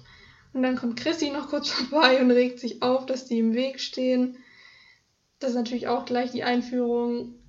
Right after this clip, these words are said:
Stefan ist der nette, gut aussehende große Bruder von Franzi und Chrissy ist die, die motzige große Schwester.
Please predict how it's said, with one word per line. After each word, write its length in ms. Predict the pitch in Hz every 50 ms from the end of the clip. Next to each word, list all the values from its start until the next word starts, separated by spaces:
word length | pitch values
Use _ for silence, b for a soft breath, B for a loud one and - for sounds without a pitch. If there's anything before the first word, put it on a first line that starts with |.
| - -
Stefan 480 | - - - 269 269 262 262 254 247 247
ist 180 | 247 - -
der 100 | 247 240
nette, 300 | 240 247 247 240 254 254
gut 220 | 247 247 247 240 -
aussehende 540 | 240 247 240 - 240 240 226 233 226 226 226
große 420 | - - - 247 254 254 247 220
Bruder 340 | - - 311 339 339 294 277
von 220 | - 269 262 262
Franzi 560 | - - 254 247 254 247 254 - 254 240 240
und 200 | - 226 226 220
Chrissy 360 | - - - 254 254 - 240 233
ist 220 | 233 220 - -
die, 380 | 220 214 214 214 226 240 - - - b b b b b b b b _ -
die 80 | 233
motzige 500 | 220 220 220 226 226 - 240 226 233 226
große 320 | 220 - - 226 220 247 233
Schwester. 640 | - - 247 240 240 240 - - 233 233 233 233 226